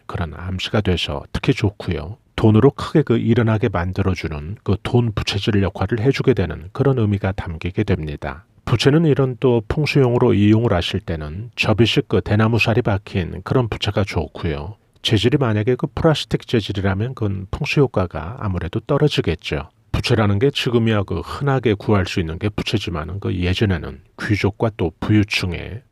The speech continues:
그들의 그 지위를 나타내는 그 표시가 바로 부채였습니다. 물론 그 이리 오너라 하던 그런 시절의 이야기입니다만요. 부채를 여러분들께서 집안의 그 동쪽 그리고 남쪽에 걸어두시는 이런 풍수 방법은 여러분들 그 집안으로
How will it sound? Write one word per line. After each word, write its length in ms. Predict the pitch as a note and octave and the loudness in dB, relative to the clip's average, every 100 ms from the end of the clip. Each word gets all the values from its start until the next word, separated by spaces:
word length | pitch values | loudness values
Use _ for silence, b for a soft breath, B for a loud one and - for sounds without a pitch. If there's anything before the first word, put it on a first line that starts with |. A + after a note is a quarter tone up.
| _ | _
그들의 320 | - G#2 G#2+ | -2 2 4
그 140 | A2+ D3+ | 4 0
지위를 600 | - B2 A#2 A2+ A2+ G#2 | 2 2 4 6 4 4
나타내는 500 | F#2 - E2 D2+ D2 - | 2 -4 -8 -10 -14 -12
그 140 | - - | -12 -6
표시가 400 | - C#3+ - C#3 | -2 0 0 -2
바로 360 | A2 C#2+ D#2+ G#2+ | -2 -4 -4 -6
부채였습니다. 880 | - - C#3+ C#3 - E2+ D#2 D2 - _ _ | -8 0 2 2 0 -6 -8 -12 -14 _ _
물론 320 | A#2 A2 C3 | 0 4 4
그 200 | A#2 F2+ D#2 | 4 0 0
이리 260 | F#2+ G#2+ | 2 4
오너라 440 | A#2 A2+ A2 A2+ G#2+ | 6 4 4 2 0
하던 540 | G#2 G2+ D2 C#2 A#2 | -2 -4 -6 -8 -6
그런 240 | - G#2+ G#2+ | 0 2 2
시절의 360 | - A#2 G2 | 2 0 2
이야기입니다만요. 1200 | F#2 F#2 F2 D#2+ D#2 C#2+ D2 C2+ D2 C#2+ E2+ B2+ - | 0 -2 -4 -8 -8 -10 -8 -10 -10 -10 -10 -12 -8
부채를 480 | - A2 - A#2 D3+ | -2 0 2 4 6
여러분들께서 680 | C#3+ B2 A#2 A#2 A2+ A2+ - | 6 4 2 0 0 0 0
집안의 440 | D3+ - A2 G#2+ G2 | -2 0 2 2 0
그 200 | F#2 D#2 - | -4 -8 -2
동쪽 540 | G#2 G2 - F2 E2 | -2 -2 -2 -4 -4
그리고 240 | - F2 E2 | -6 -4 -4
남쪽에 460 | E2 F#2 - A2 | -4 -6 -4 -2
걸어두시는 580 | G#2 G#2+ G#2 G2 - A#2+ | 0 0 0 -2 -2 -2
이런 380 | B2+ F2+ E2+ E2 - - | -2 -2 -2 -6 -10 -6
풍수 240 | D3 - | -4 -2
방법은 720 | G2+ F#2+ F#2+ F#2+ - C2+ F#2 | -2 -2 -2 -4 -6 -8 -6
여러분들 460 | A2+ G2+ G#2 G#2+ B2+ | 0 2 4 2 0
그 120 | D3 | 0
집안으로 800 | B2 - - G#2+ F2+ - - A2 | 0 0 2 2 0 -4 -6 -8